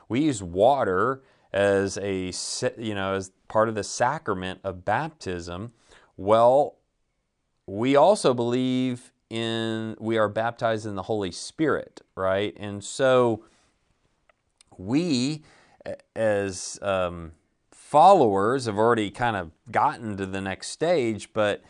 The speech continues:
these folks who reject the baptism of the Holy Spirit, and that would be the Jews at this point in time, maybe Romans, whatever, but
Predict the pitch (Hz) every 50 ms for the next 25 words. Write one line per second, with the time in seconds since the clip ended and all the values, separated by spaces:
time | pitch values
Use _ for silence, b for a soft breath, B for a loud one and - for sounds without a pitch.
0 | b b b b b b - 92 104 131 185 220 240 226 - - - 95 92 87
1 | 85 87 107 131 - - - - - - - - _ _ _ _ _ _ _ _
2 | _ _ _ - 143 147 139 123 113 101 98 95 92 95 95 104 113 131 175 190
3 | - _ - _ - - - - _ _ _ _ _ _ _ _ _ _ _ _
4 | _ _ _ _ - 95 98 98 95 98 98 95 92 - - 98 92 87 90 90
5 | 95 117 120 - _ _ - 90 90 85 85 87 85 82 80 - - _ 90 82
6 | 82 87 113 - - _ _ _ _ _ _ _ _ _ _ _ _ _ _ _
7 | _ _ _ _ _ _ _ 107 101 98 98 95 92 87 87 92 90 95 98 101
8 | 101 98 110 113 117 127 127 123 120 147 196 233 220 185 165 156 131 110 92 -
9 | - 85 - - - 101 95 90 85 85 85 - 92 87 85 85 87 107 123 139
10 | 139 _ _ - 92 90 87 90 90 92 92 90 92 92 92 95 92 92 92 92
11 | 90 87 85 87 85 92 120 135 120 90 80 82 85 80 -